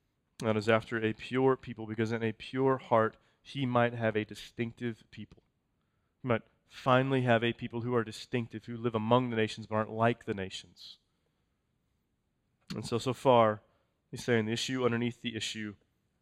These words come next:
is the impurity of the heart of Israel, and it's gonna lead to three, um,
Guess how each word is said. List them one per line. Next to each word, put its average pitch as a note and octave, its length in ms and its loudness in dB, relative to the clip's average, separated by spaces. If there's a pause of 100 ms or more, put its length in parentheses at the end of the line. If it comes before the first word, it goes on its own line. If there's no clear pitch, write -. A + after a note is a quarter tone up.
(120)
is B2 140 -2
the A#2 160 0
impurity B2 480 2
of G2+ 80 -4
the F#2+ 60 -20
heart A#2+ 340 2
of A2+ 100 -6
Israel, G#2+ 460 0 (600)
and B2 120 4
it's A#2 100 -2
gonna B2 160 4
lead A#2+ 320 0
to A2 120 -10 (120)
three, C3 460 -2 (440)
um, A2 580 4